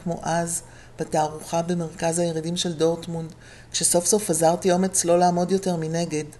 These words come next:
אבל הוא משך את היד בפראות, והפיל צנצנת זכוכית מלאה בסוכריות עגולות צבעוניות, והצנצנת התנפצה על הרצפה. ומשלחת מבוהלת של מנקים התייצבה מיד במקום,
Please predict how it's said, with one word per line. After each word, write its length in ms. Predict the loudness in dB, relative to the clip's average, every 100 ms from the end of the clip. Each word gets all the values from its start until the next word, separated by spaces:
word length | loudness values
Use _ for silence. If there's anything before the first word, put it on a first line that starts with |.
| -20 -20 -20 -20 -20 -20 -20 -10
אבל 160 | -6 -4
הוא 80 |
משך 360 | -2 -2 -2 -4
את 100 | 0
היד 200 | 2 2
בפראות, 680 | 0 -8 -6 -6 -8 -12 -16 -20 -20 -20 -20 -6
והפיל 300 | -4 -2 -2
צנצנת 500 | 0 0 2 2 2
זכוכית 400 | -2 -4 -4 -4
מלאה 300 | -4 -2 -2
בסוכריות 680 | 0 -2 -2 -6 -2 -2 -2
עגולות 340 | -4 -2 -2
צבעוניות, 760 | -2 -4 -4 -6 -6 -8 -10 -18 -20 -20 -14 -10
והצנצנת 640 | -4 -4 0 0 0 -2
התנפצה 460 | -8 -10 -2 0 2
על 80 |
הרצפה. 580 | 0 -4 -4 -4 -2 -6 -8 -14 -20 -20 -20 -10
ומשלחת 480 | -2 0 0 0 -2
מבוהלת 420 | 2 2 2 0
של 120 | -2
מנקים 460 | -4 -6 -6 -2 -2
התייצבה 440 | -2 -8 -2 -2
מיד 280 | 0 -2 -2
במקום, 580 | -4 -6 -8 -6 -6